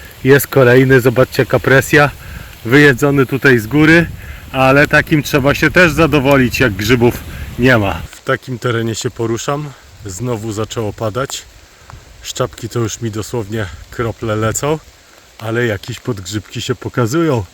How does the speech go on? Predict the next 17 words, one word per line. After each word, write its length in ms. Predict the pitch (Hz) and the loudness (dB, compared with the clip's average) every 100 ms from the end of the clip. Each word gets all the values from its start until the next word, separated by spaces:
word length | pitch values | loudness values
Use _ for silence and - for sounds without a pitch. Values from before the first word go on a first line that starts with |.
| _ _ - - _ _ | _ _ -20 -20 _ _
To 100 | 127 | -6
i 80 | 113 | -4
taka 280 | 117 104 113 | -4 -6 -8
pogoda 420 | - 127 170 165 | -6 -2 0 0
niestraszna. 680 | 147 123 - 120 107 107 98 - - - - - | -2 -4 -6 -8 -6 -8 -8 -10 -20 -20 -20 -16
Trzeci 440 | - 151 131 165 | -2 0 0 0
na 120 | 147 | -2
mojej 280 | 123 123 135 | 0 0 0
trasie 360 | 160 160 - 135 | 0 0 0 -6
dzisiaj. 360 | 110 - 117 - - | -6 -2 -2 -4 -4
Jakże 400 | 113 120 104 131 | 0 0 2 2
ładny. 460 | 147 170 120 117 104 - - _ | 4 2 2 -2 -2 -8 -20 _
Chyba 320 | - 127 120 | -2 0 2
najładniejszy. 760 | 123 131 139 135 147 123 - 92 - - - - | 2 2 2 2 0 0 -4 -8 -12 -20 -20 -8
Pokaż 320 | 104 - 113 | -8 -6 -8
się 140 | - 117 | -8 -8
państwu. 540 | 107 107 - 139 | -6 -6 -2 0